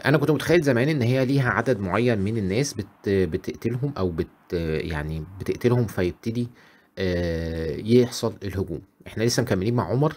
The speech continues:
ده الفيديو التاني، ويمكن هجمه تانيه برضو في نفس ال-، الوقت هنشوف كده البيت،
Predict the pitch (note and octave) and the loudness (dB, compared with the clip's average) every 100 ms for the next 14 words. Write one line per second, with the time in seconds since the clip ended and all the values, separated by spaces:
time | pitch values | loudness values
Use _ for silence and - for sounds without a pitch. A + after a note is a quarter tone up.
0 | - G2 G2 F#2+ F2 E2+ D#2 G2+ G#2+ - | -2 -2 0 -2 -6 -6 -4 -4 -4 -4
1 | A2 G#2 G#2+ G2 E2+ G2+ F#2 G2+ B2 G#2 | -2 -2 -2 -2 0 0 -2 0 2 2
2 | G2+ A2 G2 G#2 A#2+ - - - - F2 | 2 0 -4 -4 -4 -6 -10 -10 -6 -4
3 | D#2+ D#2 - D#2+ D#2 F#2+ - - D#2 D2+ | -4 -6 -6 -8 0 2 2 -4 -12 -12
4 | G2 - G#2 E2+ A#2 - | -10 -4 -2 0 0 -2